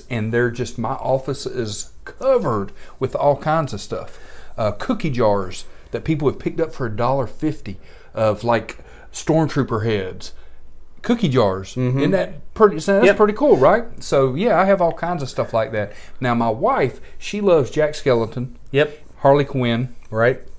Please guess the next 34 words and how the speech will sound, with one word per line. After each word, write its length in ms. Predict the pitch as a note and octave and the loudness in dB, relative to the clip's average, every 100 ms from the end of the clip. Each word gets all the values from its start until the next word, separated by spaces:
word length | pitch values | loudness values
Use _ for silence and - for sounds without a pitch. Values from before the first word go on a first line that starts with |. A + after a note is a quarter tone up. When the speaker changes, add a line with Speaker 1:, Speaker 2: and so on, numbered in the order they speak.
| - - | -12 -12
Speaker 1:
So 320 | - - B2 | -10 -2 0
when 200 | A#2 A#2+ | 0 -2
it 120 | F3 E3+ | -4 -4
comes 240 | D#3 C#3+ | -6 -2
to 80 | B2 | -2
anniversaries 1080 | A#2+ B2+ A2 A2+ A2+ A#2+ B2 A#2+ A#2 A#2 - - - | -2 -2 -2 -2 -4 -2 0 0 0 -2 -8 -12 -10
and 180 | G2+ F#2 | -8 -2
birthdays, 600 | G#2+ A#2 B2 B2+ D3 - - | 0 0 2 0 0 -4 -2
I 120 | G#2+ | -2
do 200 | G#2+ A2 | -2 -4
my 160 | G#2+ | -4
shopping 380 | A2 - A2+ A#2+ | -2 -2 -2 -4
for 220 | G2+ G#2 | -6 -8
her 460 | G2+ E3 D#3 A#2+ - - | -4 0 2 2 -2 -6
at 400 | G#2 G#2 A2+ - - - - | -4 -4 -6 -10 -14 -14 -8
the 60 | A2 | -8
comic 320 | - C#3+ C3 A2+ | -4 -4 -2 -6
book 180 | A2 | -6
store 560 | - - G#2 G#2 A#2 C3 - | -8 -6 -2 -2 -4 -6 -6
and 140 | A#2+ | -4
online 600 | A2 G2+ A2+ D#3+ A2+ G#2 G#2+ - - | -2 -2 0 0 0 -2 -6 -14 -10
because 400 | - - A2+ G2 F#2+ | -10 -6 -6 -4 0
that's 340 | A#2 B2+ - | 0 0 -2
a 20 | |
lot 260 | A2+ A2+ A#2 | -2 0 0
of 100 | G2 | -4
the 60 | A2+ | -8
stuff 360 | - A2 - | -6 -6 -6
that 120 | - G#2 | -6 -2
I 80 | |
like 420 | G#2 G2+ G2+ - - | 0 -2 -4 -8 -10
to 80 | |
get 200 | B2+ A#3 | -4 -4
her. 120 | - | -4